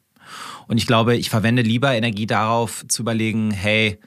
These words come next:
was geht, was können wir tun und wo können wir auch Verantwortung für übernehmen und was muss ich vielleicht auch zähneknirschend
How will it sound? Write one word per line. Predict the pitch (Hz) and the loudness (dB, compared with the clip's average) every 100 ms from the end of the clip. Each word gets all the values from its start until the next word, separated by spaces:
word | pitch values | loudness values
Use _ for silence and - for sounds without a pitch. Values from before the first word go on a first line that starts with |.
| _ _ _ _ | _ _ _ _
was | 85 107 - | -4 -2 0
geht, | 120 120 127 - - | 2 2 2 -2 -6
was | 107 104 | -2 0
können | - 107 101 | 2 2 4
wir | 107 | 2
tun | - 127 123 147 196 | 2 2 2 2 0
und | 101 | 0
wo | 92 | -2
können | - 104 | 2 2
wir | 104 | 4
auch | 98 | 2
Verantwortung | - 87 113 110 95 | 0 -2 -2 -4 -4
für | 107 | -2
übernehmen | 92 95 101 104 110 | 0 2 2 2 0
und | 95 104 101 - - - - _ - | 0 2 2 -2 -8 -20 -20 _ -2
was | 104 - | 0 2
muss | 107 | 2
ich | 107 | 2
vielleicht | - 107 104 | 2 0 0
auch | |
zähneknirschend | 98 107 104 - 110 104 110 101 98 - | 0 2 0 0 0 2 2 2 0 -4